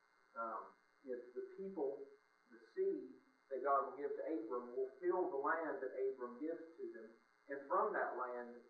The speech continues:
there'll be a blessing to all the nations. Uh, so it's, uh, there's three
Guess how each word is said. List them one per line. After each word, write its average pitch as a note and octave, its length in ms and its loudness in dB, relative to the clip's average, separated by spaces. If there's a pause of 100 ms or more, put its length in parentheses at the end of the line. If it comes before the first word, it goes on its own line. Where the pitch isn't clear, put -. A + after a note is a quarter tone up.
there'll C3+ 160 2
be C#3 80 0
a C3+ 80 0
blessing C#3 400 0
to A2+ 80 -4
all A#2+ 160 0
the A#2+ 80 -6
nations. - 320 -10 (800)
Uh, - 160 -14
so D#3 160 -2
it's, - 180 0 (540)
uh, B2+ 160 -12
there's C3 200 0 (520)
three - 240 4